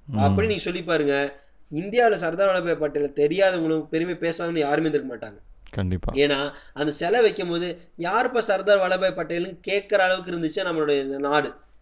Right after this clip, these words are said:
Speaker 1: ம்,
Speaker 2: ஆனா
Speaker 1: ம், ம்.
Speaker 2: அப்படி ஒரு, ஒரு பொருளை வச்சு அதுல இது லீக்கேஜ் வந்து, அதுல கொண்டு வந்த ப்ராடக்ட் சைனால இருந்து கொண்டு வந்து,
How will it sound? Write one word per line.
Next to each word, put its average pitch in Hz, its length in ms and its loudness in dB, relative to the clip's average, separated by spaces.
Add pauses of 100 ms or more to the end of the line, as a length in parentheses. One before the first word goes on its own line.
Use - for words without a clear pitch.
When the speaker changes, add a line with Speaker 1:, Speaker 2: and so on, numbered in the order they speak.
Speaker 1:
ம், 110 260 -4
Speaker 2:
ஆனா 143 200 0
Speaker 1:
ம், 98 160 -2
ம். 101 60 -4
Speaker 2:
அப்படி 262 380 -4
ஒரு, 202 220 4
ஒரு 165 140 -2
பொருளை 196 320 -2
வச்சு 165 460 -4
அதுல 170 260 0
இது 170 100 -2
லீக்கேஜ் 170 460 -4
வந்து, 147 460 0 (180)
அதுல 160 260 0
கொண்டு 175 180 -4
வந்த 175 200 -4
ப்ராடக்ட் 165 300 -2
சைனால 165 240 0
இருந்து 147 200 -2
கொண்டு 143 240 0
வந்து, 139 420 0